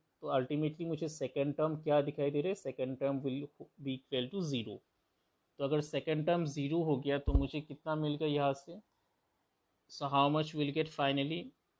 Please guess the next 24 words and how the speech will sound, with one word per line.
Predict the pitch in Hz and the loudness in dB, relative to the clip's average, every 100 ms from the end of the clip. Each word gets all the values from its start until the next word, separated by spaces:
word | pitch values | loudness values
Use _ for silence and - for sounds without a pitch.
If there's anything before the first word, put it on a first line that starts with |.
| _ _ _ _ _ _ _ _ _ _ | _ _ _ _ _ _ _ _ _ _
तो | 147 | -6
I | |
think | 151 156 | -2 2
ये | 147 | 4
बात | 147 151 147 | 6 6 6
आप | 143 147 | 2 0
लोग | 147 | -4
को | 156 | -4
क्लियर | 156 147 147 | 0 2 4
हुआ। | 151 180 - | 4 2 0
In | 151 | -4
the | 139 | -4
second | 139 139 131 143 143 | -2 -4 -2 -2 0
term, | 151 170 185 - _ - | 0 0 -2 -12 _ -4
after | 135 - 160 | -4 -4 -2
integration | 147 143 139 139 - | -2 0 0 0 0
you | 151 139 | 0 0
will | |
get | 147 143 | 0 -4
sine | - 139 143 151 | 0 2 2 0
theta | 151 156 165 - _ _ _ - | -4 -2 -4 -6 _ _ _ -6
and | 143 131 | -2 -2
sine | - - 147 143 147 156 | -4 0 6 6 6 4
of | 156 | 0